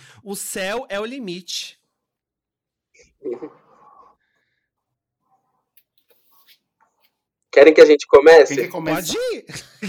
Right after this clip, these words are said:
Speaker 1: <laughs> Vai lá.
Speaker 3: Tá, a gente começa.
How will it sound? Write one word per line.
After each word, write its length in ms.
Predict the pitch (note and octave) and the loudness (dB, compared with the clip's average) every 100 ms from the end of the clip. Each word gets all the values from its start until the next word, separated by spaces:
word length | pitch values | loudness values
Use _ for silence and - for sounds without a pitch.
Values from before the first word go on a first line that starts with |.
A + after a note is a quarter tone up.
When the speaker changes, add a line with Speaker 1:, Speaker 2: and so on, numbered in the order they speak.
| G3+ - F#3 _ - F#3+ | -14 -16 -18 _ -20 -20
Speaker 1:
<laughs> 1200 | - - - _ _ F3 E3 - _ - - - | -20 -20 -20 _ _ -18 -18 -20 _ -20 -20 -20
Vai 200 | - D#3+ | -14 -10
lá. 220 | E3+ C#3 C3+ | -10 -12 -14
Speaker 3:
Tá, 300 | - D3+ C#3+ | -16 -16 -18
a 60 | |
gente 200 | D3 D3 | -20 -20
começa. 580 | F3 F3+ F3 - _ _ | -20 -20 -20 -20 _ _